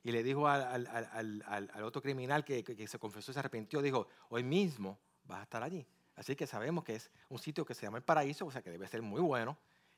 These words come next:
y que vamos a estar allí enseguida que, que, que haya, que, que pasemos por la muerte, vamos a ver eso y vamos a estar allí en ese sitio. Eso es lo que sabemos.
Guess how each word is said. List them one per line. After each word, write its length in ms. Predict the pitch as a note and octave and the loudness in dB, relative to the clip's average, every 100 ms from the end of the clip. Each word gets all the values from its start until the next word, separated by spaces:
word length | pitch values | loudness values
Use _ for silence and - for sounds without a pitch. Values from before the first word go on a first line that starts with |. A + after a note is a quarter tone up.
| - | 0
y 260 | D3+ G3+ - _ | 2 2 -4 _
que 300 | - A#2 A2 - - | -2 -2 -2 -10 2
vamos 320 | A#2+ A#2 D3 | 4 6 4
a 20 | |
estar 200 | D3 D3+ | 6 6
allí 140 | D3 | 6
enseguida 400 | F3+ - A#2+ A#2+ | 4 2 -2 -2
que, 200 | B2+ D3+ | -2 -4
que, 260 | C#3+ C#3+ B2 | -4 -8 -8
que 120 | - | -6
haya, 300 | B2 C3 C#3+ | 0 2 2
que, 240 | C3+ B2 G#2+ | 0 -8 -6
que 120 | A#2+ | -8
pasemos 300 | A2+ A2 B2 | -6 -6 -2
por 100 | E3+ | 2
la 60 | D3 | 4
muerte, 340 | E3 F3+ F#3+ - - _ - | 2 2 -4 -6 -20 _ -6
vamos 180 | G#2+ A#2 | -4 -2
a 40 | |
ver 120 | C#3 | -4
eso 240 | E3 F#3 G3 | -4 -4 -2
y 20 | |
vamos 260 | A2+ A2+ | -2 -2
a 20 | B2 | -6
estar 180 | C3+ | -6
allí 180 | C3 B2+ | -6 -4
en 60 | A#2 | -8
ese 160 | A#2 | -8
sitio. 300 | A2+ - E2 - _ _ | -12 -16 -20 -20 _ _
Eso 220 | - C3 D3 | -8 -2 0
es 40 | |
lo 80 | C3 | 0
que 80 | A#2+ | -2
sabemos. 400 | A2+ G2+ F2 | -2 -4 -6